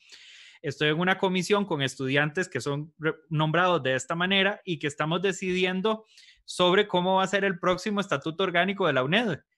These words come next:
Y el estatuto orgánico es un documento tan importante que es como la constitución política de la uned. O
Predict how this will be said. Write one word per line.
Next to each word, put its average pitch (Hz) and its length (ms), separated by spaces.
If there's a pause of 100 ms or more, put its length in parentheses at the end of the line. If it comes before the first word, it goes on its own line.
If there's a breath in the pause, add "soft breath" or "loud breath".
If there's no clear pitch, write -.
(140)
Y 160 120
el 147 100
estatuto 156 480
orgánico 220 360
es 196 60
un 214 120
documento 220 520
tan 208 220
importante 226 640
que 185 80
es 165 100
como 214 200
la 202 160
constitución 160 600
política 202 500
de 151 60
la 123 100
uned. 196 240
O 156 80